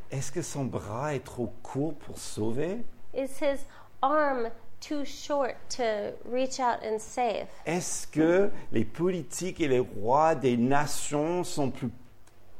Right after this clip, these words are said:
Speaker 1: puissants et plus déterminés que sa volonté ?
Speaker 2: Are the politicians and kings of nations too powerful, um, to stop God?
Speaker 1: Non,
Speaker 2: Non.
Speaker 1: pas pour notre Dieu.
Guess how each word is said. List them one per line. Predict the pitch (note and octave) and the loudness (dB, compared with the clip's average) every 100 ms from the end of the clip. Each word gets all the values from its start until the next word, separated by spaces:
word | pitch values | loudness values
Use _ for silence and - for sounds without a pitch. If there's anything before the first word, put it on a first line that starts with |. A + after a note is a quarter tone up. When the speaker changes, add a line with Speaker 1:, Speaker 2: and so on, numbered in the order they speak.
| - | -10
Speaker 1:
puissants | - E3 - - D#3 E3 F3 - - | -4 0 0 2 2 4 2 -2 -2
et | C3+ | 2
plus | B2+ - C3+ | 2 0 -2
déterminés | G#2 - F3 E3+ F3+ D#3+ C#3+ C3+ C3+ E3+ - - - | -2 2 2 4 0 0 2 2 0 0 -4 -10 -6
que | B2+ | -4
sa | - A2 | 0 0
volonté ? | F#2 A#2 D#3+ F3+ G#3+ C#4 - - - - | 2 2 0 0 -2 -2 -6 -6 -4 -4
Speaker 2:
Are | A#3 B3+ C4 C4 C4 - - | -2 -2 -2 -2 -6 -10 -8
the | A#3+ C4 B3 - - - | -4 -2 -2 -4 -12 -16
politicians | - D4 C#4 C#4 C#4 D4 - C4 B3+ B3+ | -4 0 2 0 -2 -4 -2 -2 -2 -2
and | A#3 A#3 | -2 -2
kings | A#3 - C#4+ C4+ C4 | -4 -6 -2 -2 0
of | B3+ A3 | 0 0
nations | A3 A#3+ C4+ - A3+ G#3+ G#3+ G#3+ - - - - - | -2 -2 -4 -2 0 2 0 -2 -8 -18 -20 -20 -12
too | - - F4+ | -8 0 0
powerful, | E4+ - D4 C#4+ C4 C4+ G#3+ G3 G3 A3 - - - - | 0 -2 0 2 0 -2 -2 0 0 -2 -6 -12 -12 -6
um, | A3+ G#3+ G#3 G3 F#3+ - - | -2 -2 0 -2 -2 -4 -6
to | - G#3+ G3+ F#3 - | -4 -4 -4 -6 -6
stop | - - B3 A3 - | -4 -2 0 0 0
God? | A3 G3 - G3+ - - - | -4 -4 -4 -6 -8 -8 -6
Speaker 1:
Non, | F2 C#2 C2+ - - - | -6 -6 -10 -10 -12 -12
Speaker 2:
Non. | A2+ | -6
Speaker 1:
pas | G#2 A#2+ | -2 0
pour | A2 | -2
notre | G2+ F2 D#2+ | -4 -4 -6
Dieu. | D#2 E2 | -8 -6